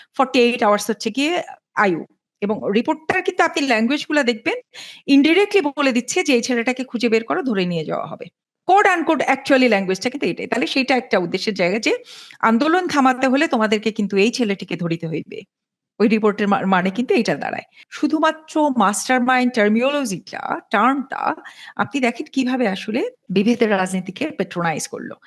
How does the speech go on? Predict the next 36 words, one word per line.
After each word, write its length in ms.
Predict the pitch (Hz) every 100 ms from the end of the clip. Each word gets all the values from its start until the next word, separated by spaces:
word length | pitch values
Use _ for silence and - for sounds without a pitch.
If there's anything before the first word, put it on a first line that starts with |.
| - - - -
এখন 380 | - 247 - 370
যখন 320 | 277 262 269
মাস্টারমাইন্ড, 540 | 233 202 - 269 269 254
এই 60 |
যে 100 | 233
আমি 160 | 214 214
যদি 300 | 226 226 233 - - -
শব্দটা 720 | - 233 208 269 262 277 269
ব্যবহার 340 | 220 202 240
করা 180 | 240 226
দেখি, 320 | 214 226 240
আপনি 200 | 202 226
যদি 180 | 208 214
বাংলা 260 | 196 190 208
ট্রিবিউনের 420 | 285 277 285 285
ওই 140 | 262
রিপোর্টটা 440 | 226 220 294 - 180
দেখেন, 400 | - - - 415 - - - _ _
ওইটা 220 | - 247
কিন্তু 260 | 320 320 330
একদম 380 | 311 311 - 359
সরাসরি 520 | - 285 277 - 320
গোয়েন্দা 340 | 254 240 240
বাহিনীর 320 | 247 262 254 240
ব্যবহার 340 | 170 196 180
করা 180 | 170 175
শব্দ 300 | - 131 -
ছিল। 180 | - - - _ _ _ _ _
খেয়াল 220 | - 208
করেন। 240 | 208 - - - _ - - - - -
তাহলে 160 | 196
গোয়েন্দা 440 | 196 233 254 254 277
বাহিনী 400 | 294 311 349 359
যখন 380 | - 320 339 311
ব্যবহার 420 | 196 220 277 247
করে, 280 | - -